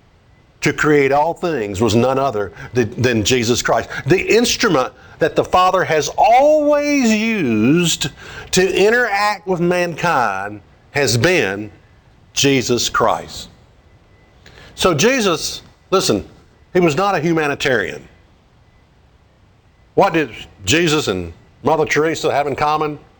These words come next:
Very little, very little. Now, many people think that Jesus, that's all he was, was just a humanitarian, and that's what the church should be doing. The church should be going about, you know, trying to make the world a better place to live.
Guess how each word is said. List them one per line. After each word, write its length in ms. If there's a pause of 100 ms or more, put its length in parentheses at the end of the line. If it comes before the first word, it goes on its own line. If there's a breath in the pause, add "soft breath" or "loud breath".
(440)
Very 260
little, 320 (380)
very 280
little. 280 (1300 loud breath)
Now, 200
many 180
people 360
think 420
that 380
Jesus, 640 (220 loud breath)
that's 220
all 160
he 80
was, 380
was 100
just 240
a 40
humanitarian, 760 (200 loud breath)
and 140
that's 240
what 300
the 160
church 320
should 240
be 140
doing. 340 (220 loud breath)
The 80
church 380
should 200
be 160
going 340
about, 460 (180 loud breath)
you 60
know, 100
trying 320
to 60
make 260
the 80
world 300
a 100
better 200
place 320
to 100
live. 340